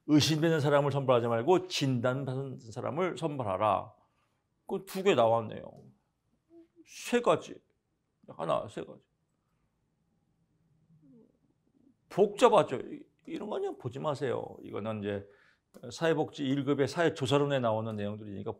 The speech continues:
뭐 봐도 좋겠지만 왜, 아는 사람은 쓰세요. 사회복지 일 급, 어, 공부한 분들은 쉬울 겁니다.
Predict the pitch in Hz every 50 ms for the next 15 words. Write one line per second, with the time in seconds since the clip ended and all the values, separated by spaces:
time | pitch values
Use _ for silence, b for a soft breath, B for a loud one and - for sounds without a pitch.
0 | - _ _ 131 120 127 - 123 117 117 - _ - - 120 110 151 165 - 349
1 | 302 - 269 226 220 208 139 120 123 135 - - 127 135 165 180 160 175 185 190
2 | 190 180 - 214 175 185 160 120 107 170 160 156 143 135 - - 135 131 127 127
3 | 131 110 - B B B B B B - 127 120 98 139 139 139 131 139 135 127
4 | 120 120 139 143 131 - - 190 160 - 131 117 107 107 104 - -